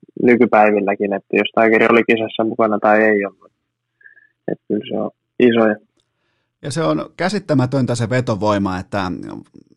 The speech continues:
Speaker 2: suurin piirtein kaikki maailmassa tietää. Jotenkin, jotenkin ne tietää tai niille heijastelee sana Tiger Woods. Jotenkin. Ja se on käsittämätön se vetovoima, että vaikka et sä tykkää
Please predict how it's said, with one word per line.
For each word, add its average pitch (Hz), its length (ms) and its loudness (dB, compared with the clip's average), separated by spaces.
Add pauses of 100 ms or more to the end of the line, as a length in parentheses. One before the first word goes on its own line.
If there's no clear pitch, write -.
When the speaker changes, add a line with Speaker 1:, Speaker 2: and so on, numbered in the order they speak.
(400)
Speaker 2:
suurin 107 280 -4
piirtein 104 560 -2
kaikki 117 420 -2
maailmassa 101 480 -2
tietää. 101 480 -4
Jotenkin, 123 680 -2
jotenkin 160 500 -2
ne 131 100 -2
tietää 127 480 0
tai 110 180 -2
niille 117 280 0
heijastelee 113 600 -2
sana 107 240 -4
Tiger 104 420 -4
Woods. 90 380 -8 (280)
Jotenkin. 98 580 -2 (340)
Ja 104 220 -4
se 120 120 -6
on 113 100 -4
käsittämätön 120 680 -2
se 107 160 -4
vetovoima, 101 580 -2
että 92 120 -10
vaikka 190 240 -6
et - 80 -16
sä 151 80 -6
tykkää 127 500 -8